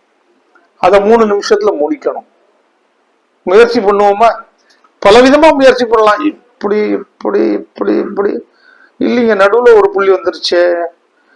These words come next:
சரி, மறுபடியும் போட்டு பார்ப்போம். மறுபடியும் போட்டு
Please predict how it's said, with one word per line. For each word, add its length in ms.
சரி, 480
மறுபடியும் 420
போட்டு 180
பார்ப்போம். 420
மறுபடியும் 500
போட்டு 180